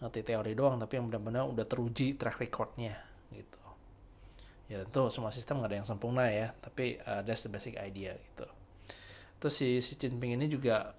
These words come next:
uh, dia bisa dibilang apa ya, dia itu termasuk keluarga yang sebetulnya kalangan dikatakan elit gitu lah di sana, di Cina dulu. Tapi bapaknya itu kayak fallen of favor, jadi kayak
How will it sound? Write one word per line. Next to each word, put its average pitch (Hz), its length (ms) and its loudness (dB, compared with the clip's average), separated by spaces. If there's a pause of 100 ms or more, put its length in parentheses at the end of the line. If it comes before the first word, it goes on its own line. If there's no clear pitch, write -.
uh, 110 320 0
dia 147 480 2 (640)
bisa 123 320 -2
dibilang 120 400 0
apa 117 240 0
ya, - 160 -10 (720)
dia 139 160 2
itu 190 80 0
termasuk 156 560 2
keluarga 120 640 4
yang 113 240 0
sebetulnya 120 480 -2
kalangan 113 540 0 (720)
dikatakan 127 640 -2
elit 120 240 2
gitu 110 240 -2
lah 98 220 -2
di 110 580 -6 (160)
sana, 110 320 -6
di 113 80 -8
Cina 107 320 -8
dulu. 104 400 -6
Tapi 151 400 -4
bapaknya 113 480 -2
itu 113 160 -6
kayak 123 320 0 (480)
fallen 117 400 4
of - 80 0
favor, 113 400 0
jadi 107 240 -2
kayak 113 260 0